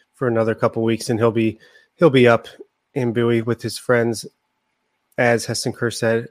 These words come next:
gets promoted to Aberdeen. We'll see. He was one for three with a run and a walk. The previously mentioned Bowens was one for four with his fourth home run. It's kinda crazy he only has four home runs,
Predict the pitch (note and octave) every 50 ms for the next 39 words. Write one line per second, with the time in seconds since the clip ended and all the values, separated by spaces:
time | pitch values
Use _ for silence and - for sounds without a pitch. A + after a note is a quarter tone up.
0 | _ _ _ _ _ _ - C3+ B2 - - - A#2+ A#2 A2+ A2 A2 A2 - -
1 | - - A2+ A2 G#2+ G#2+ A2 G#2+ G#2+ G#2+ A2 G#2+ - - - A#2+ A2+ G#2+ B2+ B2
2 | A2 A#2+ D3+ D3+ F#3+ - C3+ A#2 - - C3 B2+ A#2+ A#2 A2+ - A#2+ A2+ G#2 A2
3 | A2+ A2 A2 A2+ A#2+ - A#2+ A2 G#2 G#2 A#2+ D#3 F3+ F#3+ F#3 F#3 - - _ _
4 | _ _ _ _ _ - - - F#3 D3+ D3+ C#3+ - - D3 C3 A#2+ A#2 A2 -
5 | - A2+ G#2 G2 D3+ D#3+ E3 D#3+ D#3 D3+ D3+ - - F3+ A#3 _ _ _ _ _
6 | - A#2 G2 A2+ B2+ C#3 D3 D3 C#3+ - - A#2+ - - F3 F3 E3+ E3+ D#3+ D#3
7 | C#3+ D3+ - A#2 G#2+ F#2+ - - - A3+ F#3+ - - D#3 D3 C#3 C#3 C3+ C3+ C#3+
8 | D3+ D3+ D3+ - - - B3 A#3+ F3+ - - C3+ B2+ A#2+ B2+ B2+ B2 A#2+ A#2 A2+
9 | A#2 A2+ - - C3 B2+ A#2+ A#2 A#2 A#2 A#2 A#2 A#2 A#2 A#2 - -